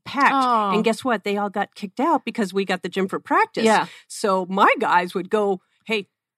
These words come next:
Speaker 1: can you stay? Can you stay? Can you stay?" <laughs> And they
Speaker 2: Yeah.
Speaker 1: would recruit about ten to fifteen guys,
Speaker 2: Uh-huh.
Speaker 1: and we would be able to scrimmage against
Speaker 2: Oh,
Speaker 1: them.
Speaker 2: fun.
Speaker 1: And they got to know us
Speaker 2: Yeah.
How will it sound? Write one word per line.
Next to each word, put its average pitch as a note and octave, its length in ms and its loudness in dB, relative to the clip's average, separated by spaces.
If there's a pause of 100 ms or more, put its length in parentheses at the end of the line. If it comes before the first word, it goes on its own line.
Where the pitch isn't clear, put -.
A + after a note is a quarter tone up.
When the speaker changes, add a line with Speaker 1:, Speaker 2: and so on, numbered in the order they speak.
(120)
Speaker 1:
can G3 100 -8
you F#3+ 80 -4
stay? - 220 -10
Can - 160 -12
you D3+ 40 -8
stay? F3+ 240 -10
Can - 140 -10
you F#3 80 -2
stay?" - 140 -2
<laughs> A#3+ 120 4
And F#4+ 80 8
they C#4+ 60 6
Speaker 2:
Yeah. A#3+ 60 6
Speaker 1:
would A3 180 4
recruit C4+ 600 0
about F3 300 0
ten G3 280 -8
to G3 40 -10
fifteen F#3+ 540 -4
guys, F3+ 480 -2
Speaker 2:
Uh-huh. A3 160 2
Speaker 1:
and F3+ 180 -2
we F3+ 120 -4
would E3 120 -18
be F3 120 -4
able - 120 -10
to E3+ 60 -14
scrimmage E3+ 420 -6
against - 240 -6
Speaker 2:
Oh, C#4+ 140 6
Speaker 1:
them. D4 120 4
Speaker 2:
fun. C#4+ 420 0 (120)
Speaker 1:
And G3+ 180 -2
they A3 120 0
got A#3 300 -2
to A3 280 -6
know G3+ 380 -4
us G#3+ 380 -2
Speaker 2:
Yeah. E3+ 320 -6